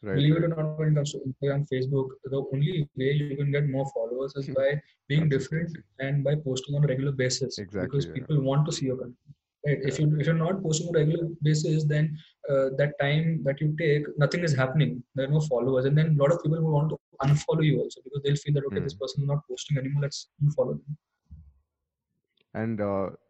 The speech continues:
Speaker 1: uh, have you plans to start Instagram Live as well? Like, a lot of people doing are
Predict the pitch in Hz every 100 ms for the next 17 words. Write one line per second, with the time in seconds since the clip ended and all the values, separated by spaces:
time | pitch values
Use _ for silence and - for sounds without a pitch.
0 | - 87 92 98 117 127 135 - _ _
1 | 127 117 135 - 123 113 113 113 - -
2 | 107 113 120 113 98 101 113 107 98 110
3 | 160 143 95 92 - 98 101 107 113 104
4 | 98 98 98 87